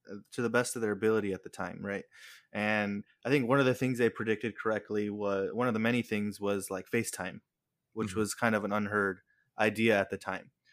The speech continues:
Speaker 1: You
Speaker 2: Mm-hmm.
Speaker 1: look at the second Back to the Future that takes place in twenty fifteen.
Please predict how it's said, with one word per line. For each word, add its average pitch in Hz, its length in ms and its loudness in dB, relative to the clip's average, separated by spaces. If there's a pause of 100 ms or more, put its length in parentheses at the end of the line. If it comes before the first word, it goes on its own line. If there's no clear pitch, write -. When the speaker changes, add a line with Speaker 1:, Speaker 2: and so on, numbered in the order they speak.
(140)
Speaker 1:
You 123 160 0
Speaker 2:
Mm-hmm. 131 80 4
Speaker 1:
look 147 160 2
at 131 140 0
the 120 60 -4
second 135 360 0
Back 117 200 4
to - 80 -20
the 107 80 -4
Future 156 480 -8
that 95 140 -6
takes 110 220 -6
place 110 320 -4
in 101 140 -8
twenty 113 280 -4
fifteen. 110 600 -4